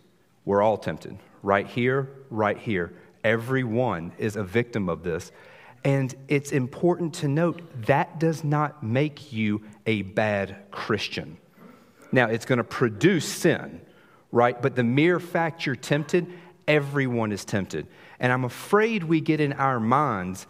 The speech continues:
that only the not-so-good Christians are the tempted ones. Only the ones that don't read their Bible every day, do the year-long reading program, tithe twice as much as they could have, and take communion at least once a month. Only those that don't do that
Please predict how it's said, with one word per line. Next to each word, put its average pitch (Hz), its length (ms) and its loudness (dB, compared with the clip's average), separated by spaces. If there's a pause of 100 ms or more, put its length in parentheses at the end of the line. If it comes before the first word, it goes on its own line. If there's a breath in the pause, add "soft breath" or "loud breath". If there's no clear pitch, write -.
(240 loud breath)
that 120 340 2
only 165 400 2
the 127 160 0
not-so-good 123 960 2
Christians 101 560 -2
are 104 180 2
the 98 80 -4
tempted 95 480 -4
ones. - 380 -12 (720)
Only 170 340 4
the 156 100 2
ones 131 400 0
that 110 160 0
don't 131 240 4
read 120 260 2
their 107 140 4
Bible 110 400 2
every 101 240 0
day, 120 340 4 (240 loud breath)
do 123 160 2
the 110 120 2
year-long 120 560 2
reading 131 340 0
program, 104 640 0 (360 loud breath)
tithe 127 400 4
twice 123 320 2
as 110 80 -4
much 117 240 2
as 101 80 -4
they 104 100 2
could 160 260 2
have, 101 160 -2 (560 loud breath)
and 113 220 2
take 123 220 2
communion 135 460 2
at 110 80 -2
least 123 220 -2
once 120 240 -2
a 123 40 -2
month. 131 340 0
Only 175 260 4
those 170 200 2
that 120 160 0
don't 139 300 0
do 131 240 2
that 101 580 0